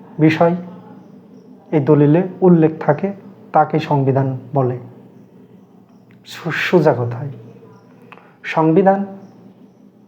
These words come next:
প্রধানত দুই প্রকার, লিখিত, অলিখিত। আমাদের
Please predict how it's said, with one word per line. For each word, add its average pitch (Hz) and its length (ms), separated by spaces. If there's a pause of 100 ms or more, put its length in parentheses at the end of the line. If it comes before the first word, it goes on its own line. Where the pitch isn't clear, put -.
(120)
প্রধানত 175 440
দুই 160 240
প্রকার, 127 320 (600)
লিখিত, 156 460 (380)
অলিখিত। 156 480 (1160)
আমাদের 180 320